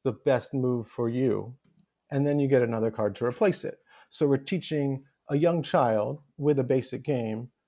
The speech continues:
a mechanic that's gonna get used in s-, any card game in the future. Uh, so those are some basic examples of adding a new layer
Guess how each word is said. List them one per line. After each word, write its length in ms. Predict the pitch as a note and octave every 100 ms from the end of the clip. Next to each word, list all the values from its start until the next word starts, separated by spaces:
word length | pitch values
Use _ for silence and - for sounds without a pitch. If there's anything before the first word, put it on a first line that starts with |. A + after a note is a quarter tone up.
| _ D#3
a 80 | C3
mechanic 520 | B2+ - F3+ B2+ A#2+
that's 200 | B2 -
gonna 200 | C3 A#2
get 160 | A#2+
used 540 | C3 C3 B2 A#2 - - _ _
in 120 | C#3 A2
s-, 320 | - - -
any 240 | E3 D#3 B2+
card 320 | - C#3+ A#2
game 220 | G#2+ G2
in 80 | F#2
the 60 |
future. 440 | - C#3 C3+ - - _ _ _ _ _ _ -
Uh, 160 | A2 A2
so 140 | C#3+
those 180 | D#3 D3+
are 40 |
some 480 | C#3 C#3 B2 A2 G#2+ _ _ _ _ _ _ -
basic 340 | G3 - C3
examples 720 | A2+ A2+ A2 A2 G#2+ A#2 - _ _ -
of 160 | B2 -
adding 380 | A#2 A2+ A2
a 60 | G#2
new 520 | A2 A2+ A2 G#2+ G#2 -
layer 640 | A2 A#2+ A#2+ G2+ G2 G2+